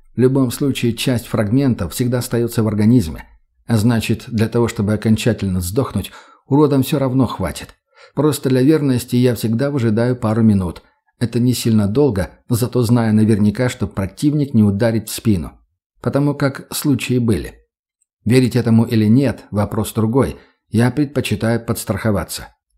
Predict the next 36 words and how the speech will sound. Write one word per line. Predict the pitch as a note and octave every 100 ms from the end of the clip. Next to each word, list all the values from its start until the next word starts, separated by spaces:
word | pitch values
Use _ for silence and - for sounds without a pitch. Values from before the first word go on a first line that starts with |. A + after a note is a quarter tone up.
| _ _ _
«Что | - C3
у | A#2
тебя?» — | G#2 F2 C#2+ - _ -
заглянул | G#2 A#2 B2 A#2+ G#2
я | A2
в |
дом. | G#2+ F#2+ C#2+ - _ _
«Твои | C#3+ D3 D#3
пули | D3+ C#3+
достал». | C3+ A#2+ - A#2 G2 - _ _ _ -
Парень | A2+ A2+ A2+
продемонстрировал | A2+ A2+ A#2 A#2 C3 A#2+ A#2 A2
их | C#3 A#2
на | -
раскрытой | A2 G#2+ A#2 A2 A2
ладони. | A2 G#2 G2 D2+ - _ _ _
«А | C#3+
моя | C3+ D3 D3+
где-то | C#3+ D3
в | C#3
черепе | - - C#3+ C3
вот | B2 C3 D#3
у |
этого | C3 B2+ A#2
осталась». | A2+ A#2+ G#2+ G#2 - - - - -
«Ясно. | A2 G#2 F2 - - - -
Ладно, | A2 A#2+ G#2 F#2
похеру. | C3 A#2+ G#2+ F2 - -
Валить | A#2 A#2 -
нужно, | A2+ F#2 F#2
пока | - A2+ A2+
на | A2+
шум | A2 A#2
подмога | G#2 G#2 A2 G#2+ G2
не | G2
подошла. | G2 F#2 - D2+